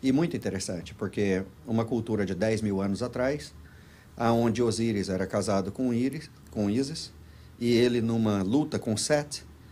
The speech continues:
Sete parte Osíris, ah, em treze, doze pedaços e espalha pelo Nilo. Ísis, com todo o seu amor, vai juntando os pedaços, mas um, o jacaré, o crocodilo comeu,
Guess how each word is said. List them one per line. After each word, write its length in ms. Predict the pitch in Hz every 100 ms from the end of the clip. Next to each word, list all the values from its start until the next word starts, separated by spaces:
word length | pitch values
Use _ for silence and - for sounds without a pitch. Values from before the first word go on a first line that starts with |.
| - - -
Sete 540 | - - 131 120 139 -
parte 480 | - 117 127 -
Osíris, 680 | 120 110 98 110 117 123 - - -
ah, 240 | 107 104 101
em 140 | 107 110
treze, 420 | 107 120 120 104 -
doze 320 | 104 120 110
pedaços 600 | 107 85 87 110 - - - - - - -
e 80 | 110
espalha 440 | 113 - 107 107 113
pelo 260 | 120 123
Nilo. 380 | 113 101 90 90 - - - - - - - - - - -
Ísis, 340 | 143 165 135 -
com 160 | 120
todo 260 | 110 113 107
o 60 |
seu 220 | 107 113 127
amor, 300 | 123 143 165 - - - - - - - - - -
vai 340 | 107 139 143
juntando 460 | 127 127 110 101 101
os 80 | 101
pedaços, 540 | 135 110 131 147 143
mas 260 | 143 135 123
um, 180 | 135 156 -
o 100 | 139
jacaré, 480 | 139 - 120 117 120
o 80 | 110
crocodilo 520 | 127 123 123 123 123
comeu, 360 | 135 123 104